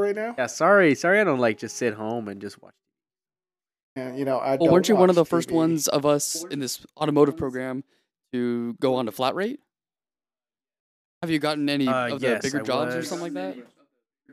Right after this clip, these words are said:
Speaker 2: Well, I've gotten, like, all sorts of jobs.
Speaker 1: Uh, flat rate, for those who don't know it, would you mind explaining that real quick?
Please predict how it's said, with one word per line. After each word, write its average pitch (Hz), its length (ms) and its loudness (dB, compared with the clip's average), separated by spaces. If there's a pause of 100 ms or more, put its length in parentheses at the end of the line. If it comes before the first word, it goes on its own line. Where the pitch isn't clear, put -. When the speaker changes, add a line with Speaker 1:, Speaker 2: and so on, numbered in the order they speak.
(1000)
Speaker 2:
Well, 165 200 6
I've 151 160 4
gotten, 143 300 2
like, 117 220 -4
all 127 120 -2
sorts 135 340 -8
of 110 60 -20
jobs. 101 500 -14 (200)
Speaker 1:
Uh, 135 180 -2
flat 160 360 6
rate, 143 220 2
for 143 100 -6
those 135 280 -2
who 135 100 -6
don't 127 280 -6
know 135 180 -2
it, 139 160 -8
would 135 200 -4
you 135 100 -8
mind 127 220 -4
explaining 135 440 -6
that 143 160 -6
real 135 140 -2
quick? 156 220 -2